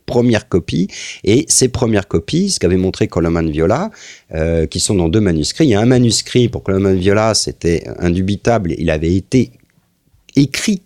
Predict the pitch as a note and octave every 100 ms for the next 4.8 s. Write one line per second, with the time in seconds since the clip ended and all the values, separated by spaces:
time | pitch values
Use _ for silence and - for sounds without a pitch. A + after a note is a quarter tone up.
0 | _ - G#2+ - G2 G#2 F2+ - D#2+ D#2+
1 | - D#2 D#2 D3+ F#3 - - - G2+ G#2
2 | C#3 E3+ - - G2 B2+ - F#2+ F#2 -
3 | D#2 D#2 D3+ D#3+ - A#2+ A#2+ G#2+ G#2 -
4 | E2+ G2+ G#2+ F#2 E2 - - -